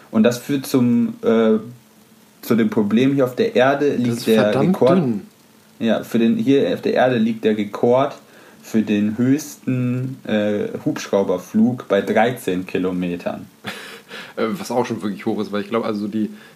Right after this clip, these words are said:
Speaker 2: die Reiseflughöhe von so einem Transatlantikflug sind, glaub ich, zehn Kilometer oder so, ne? Meine ich.
Speaker 1: Ja, das ist eigentlich ganz in Ordnung, ja. Aber das ist ja auch nicht, also man würde natürlich auch gerne mit den Flugzeugen höher fliegen. Das Problem ist dann, äh, der Komfort der Fluggäste, weil du musst ja dann noch immer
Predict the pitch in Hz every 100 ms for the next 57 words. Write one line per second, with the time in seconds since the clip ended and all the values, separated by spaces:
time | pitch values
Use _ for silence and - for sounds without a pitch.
0 | - 107 107 143 160 165 160 - 151 143
1 | 127 123 117 113 104 123 120 104 113 147
2 | 147 165 160 127 120 117 - 123 127 123
3 | 113 117 135 117 101 104 98 101 127 135
4 | 110 107 101 101 - _ - - _ 127
5 | 117 107 104 110 107 - - - - 104
6 | 104 117 98 - 190 - 92 90 - -
7 | - - - - - - - - - -
8 | 110 110 117 127 127 113 113 123 117 104
9 | 104 104 104 120 127 117 - 117 101 -
10 | 110 110 107 123 131 120 110 - 98 101
11 | 101 98 95 - 98 95 - 98 101 104
12 | 104 101 - 95 95 95 95 - 98 90
13 | 98 92 - 98 - 104 101 95 95 -
14 | 110 104 90 90 90 90 90 90 101 101
15 | 95 98 101 101 98 95